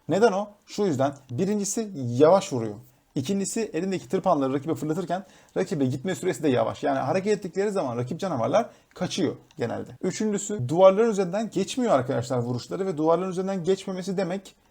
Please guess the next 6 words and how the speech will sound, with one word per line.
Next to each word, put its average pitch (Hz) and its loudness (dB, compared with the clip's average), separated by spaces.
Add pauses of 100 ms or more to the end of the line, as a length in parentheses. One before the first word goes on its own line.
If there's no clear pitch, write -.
(280)
e, 139 -2 (600)
çok 208 -4
kötü 185 -2
bir 190 0
özellik. 165 0
Çünkü 190 -2